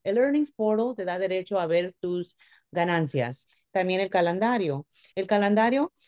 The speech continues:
puedes ver cuántas veces ya fu-, fue reservado en el pasado y está reservado en el futuro. Y de ahí puedes planificar tu viaje a Miami o a Fort Lauderdale o a Austin, a cualquier de los tres.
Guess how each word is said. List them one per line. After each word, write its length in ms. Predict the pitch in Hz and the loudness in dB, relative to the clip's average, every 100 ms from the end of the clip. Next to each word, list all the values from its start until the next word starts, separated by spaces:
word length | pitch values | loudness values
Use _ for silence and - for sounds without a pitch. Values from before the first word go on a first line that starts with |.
| _ _ | _ _
puedes 300 | 220 226 226 | 2 4 2
ver 180 | 220 - _ | -2 -4 _
cuántas 320 | 240 247 233 | -2 0 0
veces 260 | 214 214 196 | -2 0 -2
ya 140 | 185 | -2
fu-, 200 | - 190 _ 175 | -4 -10 _ -8
fue 160 | - 190 | 2 2
reservado 560 | 190 185 156 156 170 | 2 -2 0 2 2
en 60 | 185 | 0
el 100 | 151 | -2
pasado 560 | 147 139 190 196 247 - | -4 -2 0 2 0 -2
y 260 | 196 208 202 | -6 -6 -4
está 280 | 170 170 | -2 0
reservado 480 | 175 170 165 156 160 | -2 -2 -2 0 0
en 60 | 160 | -2
el 120 | 135 | -6
futuro. 540 | 147 131 214 151 131 - _ _ _ | -6 0 2 2 -2 -10 _ _ _
Y 100 | 190 | -2
de 140 | 185 180 | 2 4
ahí 140 | 214 | 4
puedes 340 | 214 196 214 214 | 2 2 2 0
planificar 640 | 180 160 143 147 170 185 | -4 -2 -4 -6 -4 -4
tu 140 | 185 | -4
viaje 380 | 151 156 180 208 | -2 0 0 0
a 60 | 233 | 0
Miami 540 | 233 202 190 196 202 _ _ - | 0 -2 -4 -8 -12 _ _ 0
o 300 | 180 196 - | 4 4 2
a 340 | - 175 202 226 _ | 0 0 0 -6 _
Fort 160 | 220 | 0
Lauderdale 480 | 214 190 180 175 175 - | 2 0 0 0 0 -2
o 200 | 147 175 | -2 0
a 240 | 247 208 | 0 -2
Austin, 360 | 202 - 196 190 | -2 -4 -4 -2
a 100 | 139 | -2
cualquier 400 | 156 160 202 220 | -4 -2 -2 0
de 120 | 226 | 0
los 240 | 208 185 | 0 -2
tres. 400 | - 190 190 202 | 0 2 2 -4